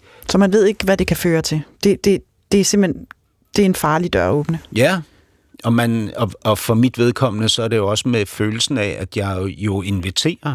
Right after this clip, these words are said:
Speaker 1: Ja.
Speaker 2: Altså, du ved, man kan jo sige et eller andet til en chef, som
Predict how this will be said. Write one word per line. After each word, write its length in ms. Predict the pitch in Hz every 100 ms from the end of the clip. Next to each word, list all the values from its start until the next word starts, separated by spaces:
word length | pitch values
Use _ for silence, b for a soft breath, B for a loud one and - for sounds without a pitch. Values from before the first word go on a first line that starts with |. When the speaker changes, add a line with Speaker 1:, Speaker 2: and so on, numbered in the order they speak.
| - -
Speaker 1:
Ja. 40 | 101
Speaker 2:
Altså, 320 | - 95 87 - B B B B B _
du 60 | 110
ved, 200 | 101 107
man 200 | 104 107
kan 140 | 117
jo 140 | 104 95
sige 320 | - 123 135
et 40 |
eller 120 | 110 107
andet 220 | 113 117
til 140 | 113
en 120 | 101
chef, 380 | 95 - 120 117 -
som 220 | -